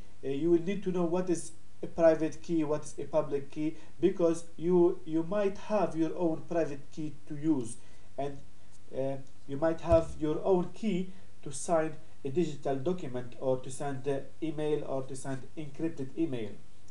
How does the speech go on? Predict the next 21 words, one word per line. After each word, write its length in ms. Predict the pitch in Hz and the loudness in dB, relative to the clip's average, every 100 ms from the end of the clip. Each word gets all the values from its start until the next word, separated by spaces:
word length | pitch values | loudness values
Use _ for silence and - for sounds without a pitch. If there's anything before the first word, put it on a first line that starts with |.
| - - - - - - - | -6 -6 -6 -6 -6 -6 0
Uh, 80 | 147 151 | 0 4
always, 500 | 220 254 240 233 - | 4 6 4 4 0
uh, 300 | 165 160 160 156 - - - - | 2 6 6 2 -4 -6 -6 -6
in 100 | 170 | -4
the 140 | 151 185 | -2 0
end 160 | 240 | 0
of 160 | 190 - | -2 -2
each 220 | 226 - | -4 0
document, 540 | 226 233 165 156 160 - - - - - - - - - - - | 2 2 0 -4 -4 -6 -6 -6 -6 -6 -6 -6 -6 -6 -6 -4
there 220 | 131 165 | 0 4
are 140 | 165 160 - | 6 6 4
always 340 | 208 165 - - | 4 2 0 -4
video 320 | 131 160 220 | -2 0 -2
to 100 | 226 | -2
watch. 400 | 240 254 254 - - - - - - - - - - - - | 0 0 0 -4 -6 -6 -6 -6 -6 -6 -6 -6 -6 -6 -4
I 100 | 156 | -2
select 340 | - 175 151 | 0 -2 0
them 160 | 165 - | -2 -2
carefully, 480 | - 196 220 240 262 - | 0 0 0 -4 -4 -6
so 260 | - 135 | -4 -4
please 480 | 131 160 156 131 - | -2 -2 0 -2 -4